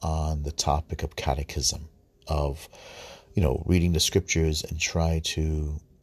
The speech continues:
uh, focus on the catechism approach, because I think that's,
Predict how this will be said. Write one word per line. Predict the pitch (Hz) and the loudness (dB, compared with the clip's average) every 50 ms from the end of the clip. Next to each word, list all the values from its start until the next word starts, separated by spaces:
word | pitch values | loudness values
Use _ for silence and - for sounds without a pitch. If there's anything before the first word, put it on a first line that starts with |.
| _ - | _ -2
uh, | 80 80 78 73 71 71 | -2 0 0 -2 -2 -4
focus | - - - 85 78 - 78 - - | -6 -2 0 0 0 0 0 0 0
on | 71 69 | 0 -2
the | 76 | -4
catechism | - - - - 71 71 78 - - 76 71 76 71 65 | -6 -4 0 0 0 0 0 -2 -2 0 0 0 0 -2
approach, | 67 - - - - 67 65 65 - - - - - - | -4 -8 -8 -4 -4 -4 -4 -4 -4 -4 -4 -4 -4 -4
because | 85 80 - 87 76 76 | -4 -2 -2 0 0 0
I | 78 | 0
think | 80 - - 92 87 - - | -2 0 0 0 0 2 0
that's, | 82 76 76 - - - - - | 0 0 2 0 0 0 0 -4